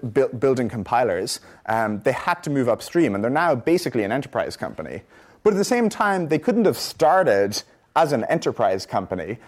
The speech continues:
uh, because no one would have bought from them, these, like, two random college kids. And so, again, there's a, this path dependence to Microsoft's growth where they had to become each one of their stages to allow them to jump to the next level.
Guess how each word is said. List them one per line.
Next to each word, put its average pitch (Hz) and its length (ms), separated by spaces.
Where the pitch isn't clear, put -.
uh, 107 220
because 123 220
no 147 140
one 156 100
would 151 100
have 143 100
bought 185 220
from 101 140
them, 95 140
these, 95 260
like, 98 220
two 151 160
random 107 320
college 107 340
kids. - 360
And 135 160
so, 135 300
again, 147 260
there's 143 180
a, 147 100
this - 320
path 202 320
dependence 147 420
to - 80
Microsoft's 120 480
growth 107 400
where 139 100
they 123 100
had 160 260
to 143 80
become 165 640
each 156 240
one 143 140
of 120 80
their 110 140
stages 110 580
to 131 140
allow 127 180
them 123 160
to 107 80
jump 131 420
to - 60
the 110 80
next 101 260
level. 95 320